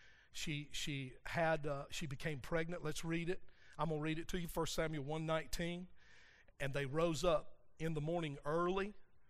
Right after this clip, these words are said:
That's just a suggestion. I'm so glad the Bible don't command that. Amen.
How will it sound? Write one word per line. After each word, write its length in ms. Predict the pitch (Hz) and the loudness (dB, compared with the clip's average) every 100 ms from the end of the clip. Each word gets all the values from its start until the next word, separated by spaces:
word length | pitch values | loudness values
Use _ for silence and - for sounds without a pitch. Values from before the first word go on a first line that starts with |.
| - - - | -20 -20 -4
That's 220 | 147 - | 0 0
just 240 | 165 151 147 | 0 -2 -4
a 40 | |
suggestion. 640 | - 131 139 165 - 185 | -4 -2 2 2 2 -2
I'm 140 | 180 127 | -4 -2
so 160 | - | -2
glad 240 | 143 151 147 | 0 0 0
the 80 | 135 | 2
Bible 240 | 147 143 | 2 2
don't 180 | 151 - | -4 -2
command 540 | 156 143 156 156 165 | -2 0 -2 -2 0
that. 240 | 165 175 - - 143 | 0 0 -6 -10 -6
Amen. 420 | 143 156 165 | -2 0 0